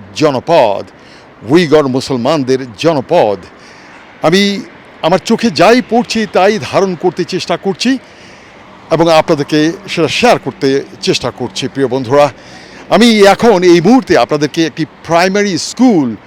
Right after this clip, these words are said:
উইগরদের এই যে পেছনে দেখতে পাচ্ছেন এই যে ছাত্র, এই, এই, এদের আমি প্রাইমারি স্কুলে আপনাদেরকে, আহ, ঢুকিয়ে নিয়ে যাব। এখানকার স্কুলটার কিছু অংশ দেখাবো, পুরো দেখানো সম্ভব নয়।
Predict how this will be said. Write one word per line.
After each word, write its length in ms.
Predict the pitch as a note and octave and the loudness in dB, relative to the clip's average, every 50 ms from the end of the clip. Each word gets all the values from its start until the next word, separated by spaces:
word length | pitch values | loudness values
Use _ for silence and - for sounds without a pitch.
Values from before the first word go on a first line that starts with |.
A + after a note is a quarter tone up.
| - - - - - - - - - A2+ G#2 | -20 -20 -20 -20 -20 -20 -20 -20 -12 -4 0
উইগরদের 520 | E3 A#3 A3+ E3 F#3+ F#3 D#3+ C#3+ E3 E3 | 2 2 2 4 2 2 2 0 -2 0
এই 100 | F3+ F3+ | 0 -2
যে 120 | D#3+ D#3+ D3+ | -2 -2 0
পেছনে 300 | - G3+ F#3 - G3 F#3 | 0 0 0 0 0 -2
দেখতে 280 | F3 E3+ - - G3+ | -2 -2 -4 -8 -10
পাচ্ছেন 340 | E3 F3+ E3+ - - F#3+ F#3+ | -8 -8 -8 -6 -6 -6 -6
এই 80 | F3+ E3+ | -4 -4
যে 100 | E3+ E3 - | -4 -4 -4
ছাত্র, 400 | - - E3 E3+ - F3+ G3+ A#3 - - - - - - - - - - - - - - | -4 -4 -4 -2 -2 -2 -2 -2 -4 -8 -16 -20 -20 -20 -20 -20 -20 -20 -20 -16 -4 0
এই, 300 | F#3 G#3+ A3+ G#3 A3 E4+ - - - | 2 2 2 2 -2 -4 -8 -6 -6
এই, 80 | G3+ G#3 - - | -6 -6 -6 -2
এদের 500 | A3 G3 F#3 C4+ C#4 A3 A3 G#3 - - | 0 0 2 2 0 -2 -2 -8 -8 -6
আমি 240 | - E3+ D3+ D#3 D#3 - - | -6 -4 -2 -2 -2 -2 0
প্রাইমারি 380 | D#3 E3+ F3+ E3 D#3+ D#3+ D#3 | 0 0 0 0 0 0 -2
স্কুলে 360 | B2 - - - B3 A#3 G3 C#3+ | -2 -4 -4 -2 0 2 2 2
আপনাদেরকে, 500 | A#2+ - B2 A2+ A#2 G#2 B2+ B2 C3 - | 2 0 -4 -8 -6 -4 -4 -4 -4 -6
আহ, 280 | - - - C#3 C3+ B2 A2 | -10 -12 -10 -10 -10 -10 -8
ঢুকিয়ে 380 | - - D#3 C#3+ E3+ D#3+ D3+ C3+ | -8 -8 -4 -2 0 0 0 0
নিয়ে 260 | C3 D#3 G#3+ A#3 G3 | 2 2 2 2 4
যাব। 300 | D3 C3+ A#2 A#2 D#3 G#3+ - - - - - - - - - - - - | 4 2 2 0 -2 -4 -6 -10 -20 -20 -20 -20 -20 -20 -20 -16 -12 -8
এখানকার 340 | - E3 D#3+ C#3 D#3+ D#3 | -6 -6 -4 -2 -2 -4
স্কুলটার 800 | - - - - F#3 G#3 A3+ A3+ A3+ G#3 D#3+ - - - G3 F#3+ F3+ - - | -4 -6 -6 -4 -2 0 2 2 0 0 -4 -6 -2 0 0 0 0 -2 -4
কিছু 280 | - B3+ - - A#3+ | -4 -4 -2 0 2
অংশ 340 | F3+ D3+ G#3+ A#3 - - - | 2 2 2 0 -2 -6 -4
দেখাবো, 420 | D3+ B2 G#2+ - - B2+ C3+ A3 B3+ - - | -4 -4 -4 -4 -4 -4 -4 -4 -4 -4 -4
পুরো 400 | E3 E3 F3+ G3 G3 F3+ C3+ C3 | -2 0 2 0 0 -2 -2 -4
দেখানো 320 | C3 A#2+ - C3 C3 A#2+ | -6 -6 -4 -6 -8 -8
সম্ভব 360 | - - - C#3 A#2+ A#2+ B2+ A#2+ | -8 -10 -10 -8 -8 -8 -8 -6
নয়। 260 | A#2+ A#2 A#2 D#3+ A#3+ | -2 -2 -2 -2 -2